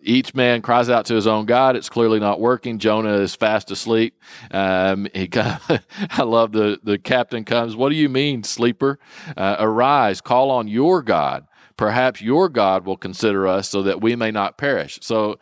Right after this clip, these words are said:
all the other gods have clearly failed. So now the captain is asking Jonah, "Why don't you call on your God?" And then they cast lots, and it becomes, uh,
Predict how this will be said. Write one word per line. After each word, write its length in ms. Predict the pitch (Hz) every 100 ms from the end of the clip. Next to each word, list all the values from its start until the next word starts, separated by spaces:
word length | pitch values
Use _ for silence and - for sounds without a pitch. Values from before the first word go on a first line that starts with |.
| _ -
all 180 | 127 156
the 140 | 151
other 160 | 165 151
gods 340 | 127 123 127
have 140 | 113 -
clearly 320 | 127 113 98
failed. 460 | - 131 98 104 - -
So 160 | - 107
now 300 | 104 123 127
the 320 | 117 113 110 -
captain 380 | 127 123 117
is 140 | 110 101
asking 380 | 113 107 107 101
Jonah, 420 | 117 120 104 95
"Why 160 | 101 110
don't 220 | 156 -
you 80 | 139
call 340 | 131 127 120
on 320 | 107 104 98 98
your 320 | 101 107 101
God?" 420 | 87 76 67 67 _ - -
And 500 | - 101 104 107 110 -
then 180 | 113 113
they 160 | 104
cast 480 | 104 127 123 117 -
lots, 460 | 117 123 131 - 107
and 120 | 95
it 320 | 95 98 -
becomes, 540 | 110 95 107 101 98
uh, 540 | - 113 104 92 92